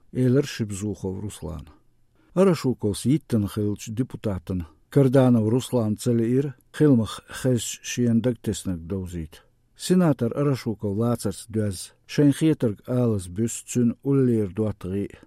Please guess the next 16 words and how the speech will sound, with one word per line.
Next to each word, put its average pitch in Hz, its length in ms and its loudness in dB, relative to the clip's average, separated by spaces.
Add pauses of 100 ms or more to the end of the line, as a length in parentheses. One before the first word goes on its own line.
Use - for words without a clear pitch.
(320)
Олил 131 400 6
дуйцарях 107 640 0
дуатри. 76 560 -8 (480)
Вист 135 260 2
хилаз 123 360 2
вуцкачын 127 540 0
масала. 120 640 2 (220)
Цон 139 240 4
Сахоми 131 500 2
Вашарауф. 113 960 -2
Бәхан 120 340 2
Кадыров 107 520 0
Рамзан. 104 460 -2 (520)
Интернет 123 560 2
яқын 117 480 0
дут. 123 220 -2